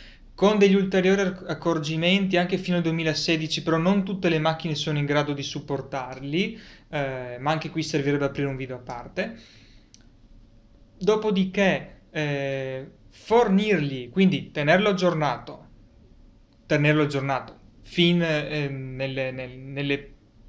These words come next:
più recenti possibilità, fornirgli dei browser che, eh, ci permettano di accedere, eh, ad internet in maniera aggiornata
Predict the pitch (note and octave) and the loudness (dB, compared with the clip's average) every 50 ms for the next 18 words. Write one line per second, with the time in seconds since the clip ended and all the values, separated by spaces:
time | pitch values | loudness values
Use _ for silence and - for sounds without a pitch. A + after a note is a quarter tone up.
0 | - - - - - - - - F3+ F3+ F3 E3+ D#3+ D3+ - E3+ E3+ E3+ E3 D#3+ | -20 -20 -20 -20 -20 -20 -8 0 2 2 4 4 2 2 2 2 2 2 2 -2
1 | C#3+ D#3 C#3+ C#3+ - D3 C3 C3+ B2+ B2+ B2+ - - B2 A2+ - - - - - | -2 -2 -2 -2 -2 -4 -4 -4 -8 -10 -12 -8 -10 -10 -10 -10 -18 -20 -20 -20
2 | - - - - - - - - - - G3 G#3 G#3 G3 F#3+ G#3 G#3+ G#3 G3 F#3 | -20 -20 -20 -20 -20 -20 -20 -18 -6 2 4 4 6 6 4 4 4 2 2 2
3 | D#3 D3 D3 C#3+ D3 D3+ F3 F3+ E3+ D#3 C#3 C3 - - C3+ C3 B2+ - - - | 2 2 0 0 2 4 4 6 6 4 2 -2 -4 -6 -8 -8 -8 -12 -18 -12
4 | - - E3+ F3 F3 F3 F3 - D#3+ D3+ C#3+ C#3 C#3 C3+ C3+ B2+ B2+ B2+ B2 B2 | -4 0 2 2 2 0 -2 -6 -4 -2 -2 -2 -2 -4 -6 -6 -8 -8 -10 -10
5 | A#2+ A#2+ A#2+ - - - - _ - - - - F3+ F#3+ F#3+ F3 D#3+ D3+ D#3+ F3 | -12 -14 -16 -18 -20 -20 -20 _ -20 -14 -6 -2 -2 0 2 2 2 4 4 2
6 | F3 F3 F3+ D#3+ D3+ D3 C#3+ C#3+ C#3+ C#3+ - - D#3+ D3+ C#3+ C#3+ C3+ C3 B2+ C3+ | 2 2 2 0 0 2 0 0 -2 0 2 2 2 2 2 0 0 0 -2 -4
7 | C3+ - C#3+ C3+ C3+ C#3 - C#3 D3+ C#3 E3+ F3+ F#3 F#3 F#3 G#3+ D3 C#3+ C#3+ C#3+ | -6 -8 -8 -8 -8 -4 -2 -2 0 2 4 4 4 2 2 0 0 0 -2 -2
8 | - D3+ C#3+ D3 D3 D3 D#3 E3 D#3+ D3+ C3+ C3+ - - - - - - - - | -4 -4 -2 -2 0 0 0 0 0 0 0 -2 -6 -8 -16 -20 -20 -20 -20 -20
9 | - - - - - - - - - _ - - - E3 F3 E3+ D3+ D#3+ F#3 F3+ | -20 -20 -20 -20 -20 -20 -20 -20 -20 _ -14 -2 2 2 2 2 4 2 2 2
10 | E3+ E3 F3 F3 F#3 G3 G3 F#3+ F#3+ - G3 F#3+ F#3 F3+ F3+ F3+ | 2 2 2 2 2 2 0 0 -2 0 2 2 4 4 2 0